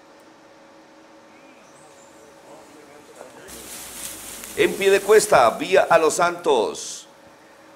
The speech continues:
unos ratas en moto aparentaron estar accidentados que se acababan de caer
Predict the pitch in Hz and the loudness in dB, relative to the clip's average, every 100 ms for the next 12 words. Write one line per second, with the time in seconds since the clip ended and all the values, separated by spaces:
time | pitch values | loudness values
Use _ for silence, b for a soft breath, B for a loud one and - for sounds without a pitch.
0 | - - - - 180 214 196 202 196 196 | -20 -20 -14 -8 0 2 4 6 6 6
1 | 190 190 165 160 185 202 196 160 113 98 | 0 0 -4 0 4 4 4 4 4 4
2 | 117 151 139 139 160 170 180 156 175 175 | 4 4 4 2 -2 0 -2 -2 -2 0
3 | 170 - 170 160 139 175 185 185 - 165 | -2 -4 -8 -8 -2 2 2 0 -2 -6
4 | - 151 147 147 165 185 180 - 156 202 | -2 -2 2 4 4 2 -4 0 2 2
5 | 180 110 | -2 -6